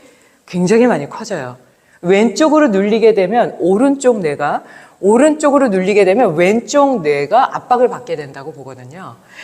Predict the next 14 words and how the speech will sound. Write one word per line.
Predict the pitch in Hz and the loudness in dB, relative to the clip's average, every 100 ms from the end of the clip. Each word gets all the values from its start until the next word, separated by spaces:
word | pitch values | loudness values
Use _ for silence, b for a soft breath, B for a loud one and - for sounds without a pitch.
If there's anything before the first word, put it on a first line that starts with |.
| B B | B B
그래서 | - 233 247 240 160 - | 0 2 4 4 2 -2
여기에 | 185 196 220 240 311 320 254 | 2 4 4 2 2 2 -2
균형을 | - 190 254 254 262 254 | -4 -2 0 2 2 0
맞추는, | 147 156 - 208 165 120 B B B | -2 -4 -6 -4 -4 -8 B B B
이 | 233 | 0
목의 | 185 185 214 294 | 2 2 4 2
균형을 | - 208 226 233 | 0 -2 0 0
맞추는 | 156 - 226 220 | 0 -2 -4 0
게 | 214 | 0
아주 | 156 190 | 0 -4
중요한데요. | - 175 190 180 147 143 175 - B B B - | -4 -4 -2 -4 -4 -2 -2 -4 B B B -2
보통은 | 240 240 311 320 | 0 2 2 4
어때요? | 196 139 185 233 247 | 2 0 2 2 0
이게 | 170 233 294 - | -2 2 2 0